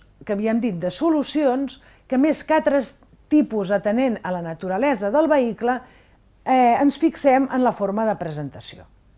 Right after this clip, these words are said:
D'una banda tenim ampolles i vials, mm,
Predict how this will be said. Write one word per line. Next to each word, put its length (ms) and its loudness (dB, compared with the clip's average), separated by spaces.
D'una 240 -2
banda 240 4
tenim 240 0
ampolles 560 0
i 80 -6
vials, 480 -2
mm, 560 -10